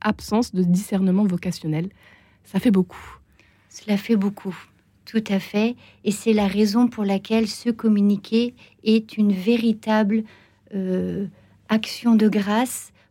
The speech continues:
Speaker 2: parce que c'est le point de départ qui va permettre ce travail. Et c'est vrai que euh, là, je ne fais que citer Véronique Margron, qu'on interrogeait sur la situation des bénédictines,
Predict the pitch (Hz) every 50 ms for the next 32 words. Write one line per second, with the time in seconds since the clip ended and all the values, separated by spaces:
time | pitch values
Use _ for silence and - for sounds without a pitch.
0 | _ - 226 220 - - - - 262 262 269 247 - - - 233 226 233 226 220
1 | - - - 254 277 285 294 294 262 254 247 202 233 226 220 - 208 202 202 214
2 | 226 233 - - - _ _ _ _ _ _ _ _ - - 254 254 214 247 254
3 | 254 254 _ _ - 330 330 302 294 254 262 247 226 214 208 214 - - - _
4 | _ - - - 196 190 - - - 196 175 180 185 180 180 185 170 170 _ _
5 | _ _ _ _ - - - - _ - 233 226 220 - 262 233 226 233 254 269
6 | 285 285 - - 240 220 220 220 - _ _ _ _ - - 220 208 196 196 196
7 | 190 185 175 190 196 196 208 208 214 202 214 208 196 - 214 220 - 220 208 -
8 | - 220 208 - 226 226 185 208 196 208 208 208 220 214 - 208 208 196 202 190
9 | 208 202 220 240 247 240 233 - - - - _ _ _ - - 202 202 208 220
10 | 226 - 262 240 226 226 233 233 220 262 302 339 339 - - - 202 196 190 190
11 | - - 196 - - - 208 202 - - 220 220 208 196 202 175 196 190 196 196
12 | 175 170 202 202 - - - 269 311 330 311